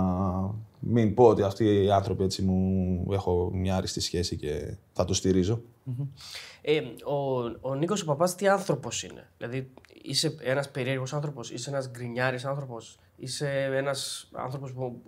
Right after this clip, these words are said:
Speaker 3: είναι εύκολος για τους υπόλοιπους;
Speaker 1: Δεν ξέρω αν είμαι εύκολος για τους υπόλοιπους. Εντάξει, ε, με όλη αυτή τη διαδρομή, ας πούμε, τριάντα δύο χρονών, έχω μερικούς καλούς φίλους,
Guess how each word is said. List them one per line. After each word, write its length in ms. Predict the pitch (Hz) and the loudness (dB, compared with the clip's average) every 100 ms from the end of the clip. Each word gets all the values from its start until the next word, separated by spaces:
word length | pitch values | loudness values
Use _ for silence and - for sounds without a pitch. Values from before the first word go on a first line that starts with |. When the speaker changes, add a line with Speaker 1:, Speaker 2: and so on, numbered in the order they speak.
| 117 | -4
Speaker 3:
είναι 120 | 135 | 0
εύκολος 320 | 135 135 147 135 | 0 0 -4 -4
για 100 | 135 | -4
τους 80 | |
υπόλοιπους; 580 | 139 156 151 - - - _ _ _ _ | -4 0 0 -2 -10 -18 _ _ _ _
Speaker 1:
Δεν 120 | - - | -16 -6
ξέρω 280 | - - | -2 4
αν 100 | 110 | 6
είμαι 180 | 104 98 | 6 4
εύκολος 220 | 98 98 | 2 2
για 80 | 101 | 0
τους 80 | 92 | 0
υπόλοιπους. 520 | 95 110 156 175 175 | 2 4 6 4 2
Εντάξει, 640 | - 139 - - 110 117 120 120 120 - - - - - - | 2 0 0 0 2 2 0 -2 -6 -12 -16 -20 -20 -10 -2
ε, 360 | 143 139 139 139 | 0 0 0 2
με 140 | 143 | 4
όλη 140 | 139 | 4
αυτή 120 | 123 127 | 4 2
τη 100 | 123 | 6
διαδρομή, 500 | 117 107 107 120 113 | 6 8 6 4 2
ας 160 | 98 | 0
πούμε, 160 | 113 107 | 0 2
τριάντα 260 | 110 104 101 | 4 4 6
δύο 160 | 113 | 4
χρονών, 500 | 107 113 151 180 151 | 4 0 4 4 4
έχω 680 | 147 131 123 113 113 104 104 - _ _ _ _ _ _ _ | 2 4 4 6 6 4 0 -6 _ _ _ _ _ _ _
μερικούς 540 | 123 120 113 131 - - | 4 6 6 4 2 4
καλούς 360 | 123 110 120 117 | 8 10 10 6
φίλους, 640 | 151 185 208 185 - - | 6 8 8 4 -4 -12